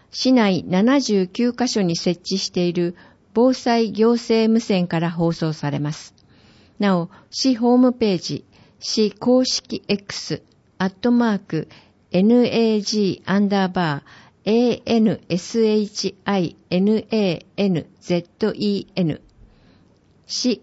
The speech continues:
公式ラインアカウント、緑のメールでも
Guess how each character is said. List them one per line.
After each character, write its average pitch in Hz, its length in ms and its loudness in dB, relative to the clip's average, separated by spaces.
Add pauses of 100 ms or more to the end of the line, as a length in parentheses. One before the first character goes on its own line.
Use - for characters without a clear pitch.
公 254 200 4
式 - 460 -6
ラ 196 160 2
イ 247 240 4
ン - 40 -4
ア 208 120 -4
カ 214 200 -2
ウ 180 100 0
ン 151 60 -2
ト、 - 240 -10 (400)
緑 247 420 4
の 190 140 2
メ 196 220 2
ー - 20 0
ル 202 120 -2
で 214 120 0
も 185 220 -2